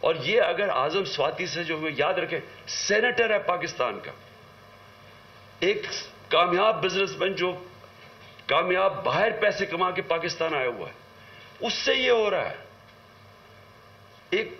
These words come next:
Prime Minister, एक्स प्राइम Minister एक मुल्क का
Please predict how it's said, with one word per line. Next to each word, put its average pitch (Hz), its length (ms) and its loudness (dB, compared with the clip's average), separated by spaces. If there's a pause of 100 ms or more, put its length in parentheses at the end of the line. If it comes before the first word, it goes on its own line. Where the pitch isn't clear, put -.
Prime 214 300 2
Minister, 202 800 0
एक्स - 240 0
प्राइम 185 340 0
Minister 180 440 -2
एक 175 140 -4 (120)
मुल्क 135 300 -4
का 147 520 0